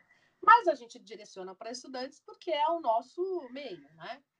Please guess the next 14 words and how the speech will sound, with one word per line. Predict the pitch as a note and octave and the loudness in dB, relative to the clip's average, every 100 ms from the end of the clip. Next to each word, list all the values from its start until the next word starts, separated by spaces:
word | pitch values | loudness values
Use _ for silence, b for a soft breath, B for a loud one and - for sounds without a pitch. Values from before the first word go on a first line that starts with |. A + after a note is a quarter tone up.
| _ _ | _ _
Mas | G#3 A3 F#3+ | -12 -12 -12
eu | C#4+ | 4
acho | G3 A#3 - C#4+ | 4 4 -2 -16
que | C#4+ | -16
é | |
possível, | C4+ B3 A#3+ G#3 G#3+ C4 D4 C#4 B3+ A#3 G#3+ F#3+ | -16 -18 -20 -16 -10 -10 -4 -2 -2 -6 -12 -14
é, | G#3+ G3 F#3 F3 E3+ | -8 -6 -4 -8 -10
pessoas | F3+ F3 G#3 | -14 -14 -16
que | - A3+ | -18 -12
têm | A3+ A#3 G#3+ | -10 -8 -10
essa | G#3+ A3 F#3 | -8 -8 -8
predisposição | F3+ G3 F#3 - F#3 F3 - G3 C4 D#4+ F#3 - | -10 -14 -16 -16 -16 -16 -12 -8 -6 -8 -14 -14
em | B3 | -4
fazer | C4+ B3 G3+ | -2 -2 -2